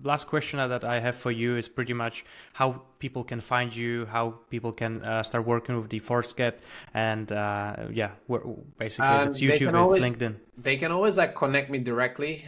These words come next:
Speaker 2: Um, my email address is sales at forceget dot com. It comes to me directly. I like to see everything, what's going on with the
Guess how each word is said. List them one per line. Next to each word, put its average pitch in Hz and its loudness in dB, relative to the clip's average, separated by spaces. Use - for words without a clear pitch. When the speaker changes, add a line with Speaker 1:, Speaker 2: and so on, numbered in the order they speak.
Speaker 2:
Um, 113 0
my 117 2
email 120 2
address 113 -2
is 110 -4
sales 117 2
at 107 -4
forceget 110 0
dot 110 4
com. 110 0
It 101 -4
comes 110 -4
to - -6
me 107 0
directly. 98 0
I 101 4
like 104 2
to 104 -2
see - 2
everything, 101 0
what's 98 -4
going 107 2
on 101 2
with 98 -4
the 98 -4